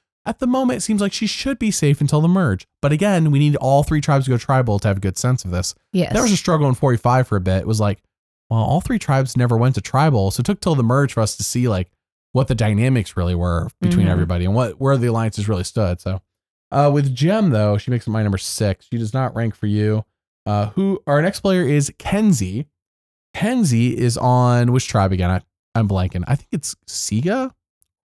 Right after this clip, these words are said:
Speaker 1: No, it's Yanu.
Speaker 2: Kenzie's on purple. Yanu.
Speaker 1: She's on
Speaker 2: Yeah.
Speaker 1: Yanu, yeah.
Speaker 2: Mm-hmm.
Speaker 1: Kenzie's on Yanu. What are her stats?
Speaker 2: So she, n-, no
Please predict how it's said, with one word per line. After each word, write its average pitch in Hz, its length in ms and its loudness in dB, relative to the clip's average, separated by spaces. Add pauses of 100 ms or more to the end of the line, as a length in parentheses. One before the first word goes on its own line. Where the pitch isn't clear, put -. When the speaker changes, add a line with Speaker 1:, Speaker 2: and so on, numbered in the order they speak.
(200)
Speaker 1:
No, 156 120 2
it's 131 120 0
Yanu. 120 460 0 (360)
Speaker 2:
Kenzie's 226 340 -2
on 180 120 -2
purple. 151 460 -6
Yanu. 165 300 0
Speaker 1:
She's 165 100 4
on 170 160 4
Speaker 2:
Yeah. 202 180 4
Speaker 1:
Yanu, 107 160 2
yeah. 151 200 2
Speaker 2:
Mm-hmm. 175 220 2 (140)
Speaker 1:
Kenzie's 208 280 -2
on 175 140 0
Yanu. 117 260 0
What 160 160 2
are 170 40 2
her 143 140 2
stats? - 640 -8
Speaker 2:
So 202 560 0 (260)
she, - 240 -6
n-, 190 240 -4 (180)
no 185 540 0